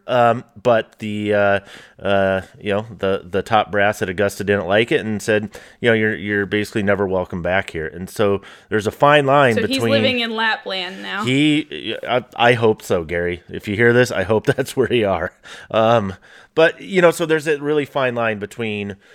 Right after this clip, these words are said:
Speaker 1: you know, uh, rules and, and some of the freedoms that go with that, but also, you know, it's a fiefdom.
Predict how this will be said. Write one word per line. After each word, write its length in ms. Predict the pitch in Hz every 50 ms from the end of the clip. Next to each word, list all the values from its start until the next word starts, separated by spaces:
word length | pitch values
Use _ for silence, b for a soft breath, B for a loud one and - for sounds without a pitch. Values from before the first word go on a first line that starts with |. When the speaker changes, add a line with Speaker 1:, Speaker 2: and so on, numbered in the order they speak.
| b b b b _ _ _ _ _ -
Speaker 1:
you 160 | 123 120 110
know, 80 | 104
uh, 580 | 104 92 92 92 73 92 101 82 90 82 67 85
rules 720 | 113 113 117 127 127 123 120 117 117 113 107 - - - 110 -
and, 500 | - 101 104 101 101 98 98 98 98 92
and 540 | - - 92 98 98 98 95 95 92 92 87
some 300 | - - - - 120 110
of 80 | 101 95
the 60 | 90
freedoms 340 | - - 117 113 107 104 92
that 80 | 95
go 140 | - 107 101
with 160 | 104 104 101
that, 180 | - 107 98 -
but 100 | - 101
also, 440 | 101 101 104 - - 110 101 101 - B B B B
you 120 | 190 202
know, 40 | 165
it's 140 | 147 - -
a 60 | 156
fiefdom. 500 | - - 160 160 - - - 90 76